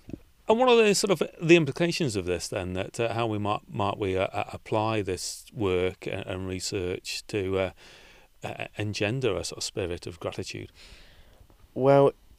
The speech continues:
Speaker 2: there has been, um, an increasing movement to try and apply this in, say, clinical therapy,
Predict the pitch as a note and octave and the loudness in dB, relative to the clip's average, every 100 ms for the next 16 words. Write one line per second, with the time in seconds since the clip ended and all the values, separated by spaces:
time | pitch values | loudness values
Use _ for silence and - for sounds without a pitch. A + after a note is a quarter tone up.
0 | _ - C3+ D3 D3 C#3 - D3 D3 - | _ -2 4 8 8 4 2 0 0 0
1 | C#3 C3 B2+ A#2+ A2+ A2+ A2+ A2 G#2+ A2+ | 0 2 0 0 2 2 2 0 -2 -4
2 | - C#3+ C3 A#2+ A#2 G#2 G#2 G#2 - A2 | -2 -2 -2 0 0 0 -4 -6 0 2
3 | A2 G#2 - A2 G#2+ G2 G#2 - - - | 2 0 -2 0 2 0 -2 -4 -10 -6
4 | G#2+ F#2+ G#2+ G#2 - A#2 A2 - G2 - | -4 -2 -2 -2 -2 -2 -2 -4 -6 0
5 | A2+ A2+ G2+ G#2+ G2+ | 2 2 0 -4 -4